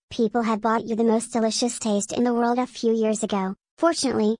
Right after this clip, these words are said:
Luo Yang is about to be broadcast when the wind is blowing, and the Thai fan and Korean fan Sakura Girl can watch the new drama again tilde.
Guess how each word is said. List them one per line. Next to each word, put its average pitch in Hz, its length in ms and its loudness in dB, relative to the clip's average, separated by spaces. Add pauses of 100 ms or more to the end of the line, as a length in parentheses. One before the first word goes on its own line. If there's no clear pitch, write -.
(160)
Luo 247 240 4
Yang 254 300 2
is 233 140 2
about 233 300 0
to 240 100 -6
be 302 100 2
broadcast 214 720 0
when 220 140 4
the 208 80 2
wind 220 280 4
is 254 140 2
blowing, 214 480 0 (240)
and 233 140 2
the 214 60 0
Thai 240 240 0
fan 214 320 0
and 208 240 0
Korean 247 360 2
fan 214 280 0
Sakura 233 360 -2
Girl 214 280 0
can 240 240 2
watch 208 400 -2
the 220 80 -4
new 226 200 4
drama 220 360 2
again 208 260 0
tilde. 196 320 0